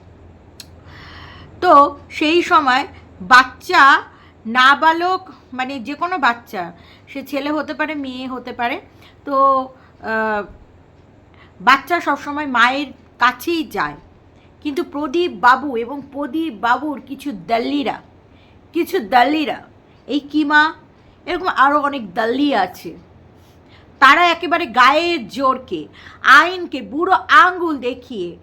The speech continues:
কি বলছিল যে বাচ্চা, বাচ্চা, বাচ্চা বাবার কাছেই থাকবে, কারণ বাবার বড় অট্টালিকা আছে।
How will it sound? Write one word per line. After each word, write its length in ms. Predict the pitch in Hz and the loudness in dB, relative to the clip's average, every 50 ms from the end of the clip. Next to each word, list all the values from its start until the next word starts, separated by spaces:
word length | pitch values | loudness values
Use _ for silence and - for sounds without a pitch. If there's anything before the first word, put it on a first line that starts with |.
| _ _ _ _ _ | _ _ _ _ _
কি 120 | - 294 311 | -8 -8 -6
বলছিল 540 | 262 277 240 233 233 - - 175 165 160 151 - _ _ _ _ _ _ - | -6 -6 -8 -8 -10 -12 -18 -18 -18 -18 -20 -20 _ _ _ _ _ _ -14
যে 100 | - 156 | -12 -10
বাচ্চা, 840 | 202 170 220 208 262 302 - - - _ - - 277 180 147 - - _ _ _ _ _ _ _ - - _ - | -6 -2 0 2 2 2 0 -6 -20 _ -10 -6 -6 -6 -6 -8 -14 _ _ _ _ _ _ _ -20 -20 _ -20
বাচ্চা, 840 | 208 185 214 294 330 381 381 370 - - - - 381 302 214 160 - - - _ _ _ _ _ _ _ _ _ _ _ _ _ _ _ _ - - _ _ - | -2 4 6 8 8 8 6 4 -2 -14 -8 -4 -2 0 0 -2 -4 -8 -18 _ _ _ _ _ _ _ _ _ _ _ _ _ _ _ _ -20 -20 _ _ -6
বাচ্চা 380 | 208 233 247 247 - - 359 381 466 - - - _ _ _ _ - 180 | -2 -2 -2 -2 -4 -4 -2 -2 -4 -6 -10 -20 _ _ _ _ -10 -4
বাবার 300 | 202 226 247 269 269 262 | -2 -2 -2 -2 -4 -6
কাছেই 340 | 277 285 285 294 320 311 | -8 -10 -8 -6 -6 -8
থাকবে, 500 | 294 - 226 214 220 220 247 339 392 440 - - - _ _ _ - | -6 -6 -8 -8 -8 -8 -10 -10 -10 -10 -12 -18 -20 _ _ _ 0
কারণ 380 | 247 254 277 302 320 320 302 | 2 2 2 2 -2 -4 -2
বাবার 300 | 220 214 220 226 262 269 262 208 185 175 175 | -2 -2 0 0 -2 -2 -4 -6 -12 -12 -10
বড় 280 | 214 214 233 254 294 320 330 302 - - - | -8 -6 -6 -4 -2 -2 -2 -2 -4 -6 -10
অট্টালিকা 840 | 180 196 240 269 277 - - - 330 311 302 294 285 - - 226 | -6 -2 -2 -2 -2 -4 -6 -6 -4 -4 -4 -4 -6 -8 -6 -6
আছে। 440 | 196 202 - - - - 170 165 - | -6 -6 -8 -12 -16 -16 -16 -16 -18